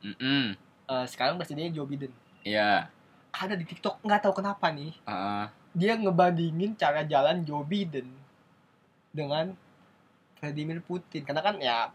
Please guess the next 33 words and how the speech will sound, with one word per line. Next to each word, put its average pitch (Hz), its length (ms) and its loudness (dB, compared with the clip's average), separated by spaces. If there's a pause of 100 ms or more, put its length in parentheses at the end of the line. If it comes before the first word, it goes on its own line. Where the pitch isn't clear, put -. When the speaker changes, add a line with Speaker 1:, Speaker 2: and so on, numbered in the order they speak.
(120)
Speaker 2:
eh, 139 340 4
sama-sama 147 360 -2
negara 147 260 -2
besar 170 220 0
nih. 160 260 -4
Speaker 1:
Iya, 104 380 4
iya, 82 220 -2
iya. 78 240 -6 (560)
Speaker 2:
Amerika 147 800 2
dan 139 160 -8
Rusia. - 180 -10
Ka-, 180 300 6
karena 233 240 4
nanti 262 160 0
kebetulan 180 480 0
kalau 165 240 2
nato 156 580 0
emang 156 220 -4
bantuin 151 400 -6
Ukraine, 156 480 -2
kebetulan 151 320 0
am-, 180 160 4
yang 160 160 0
perang 151 240 4
tuh 277 160 0
bukan 175 180 0
Ukraine 196 520 2
jadinya. 185 500 -2 (160)
Speaker 1:
Iya. 98 160 -4
Speaker 2:
Amerika 160 480 4
versus 165 320 -4
Rusia 151 240 -6
Speaker 1:
Iya, 240 160 2